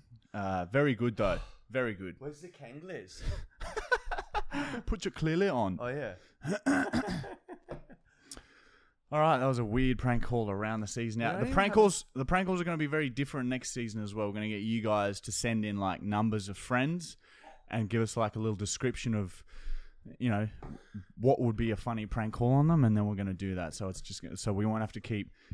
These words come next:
Speaker 1: 'cause as you can see, we're sort of running out of ideas to fuck with Domino's. Like, we, and,
Speaker 2: <laughs>
Speaker 1: and they, every, every Domino's in Brisbane is sort of aware of us now, so, um,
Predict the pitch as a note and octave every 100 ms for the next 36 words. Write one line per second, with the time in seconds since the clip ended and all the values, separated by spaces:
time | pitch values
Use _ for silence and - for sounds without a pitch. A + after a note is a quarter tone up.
0 | - - C#3+ C3 D#3+ E3 D#3+ C#3 B2 C3+
1 | A#2+ - D#3 D3 A#2 A#2+ B2+ B2 A#2+ A#2
2 | G#2+ G#2 F2+ G2+ G2 F#2+ - - - _
3 | - _ - B2 - C#3 B2 A#2+ A2 A#2
4 | G2+ F#2+ F2 F2 - - G2+ D#2+ G#2+ G2+
5 | G2+ - - A#2+ A2 - C3+ C#3 D3+ D3+
6 | D3+ D#3 - D3 D3 A#2+ C3+ C#3 C3+ A#2+
7 | A2 A2+ A2+ G#2+ G2+ G2+ - - - -
8 | - _ - - C3 A#2 G2+ G2+ A2 B2
9 | B2 A#2+ A#2 A#2 B2 B2 A#2 - A#2+ G#2+
10 | G2+ G2+ G2 F#2 F2+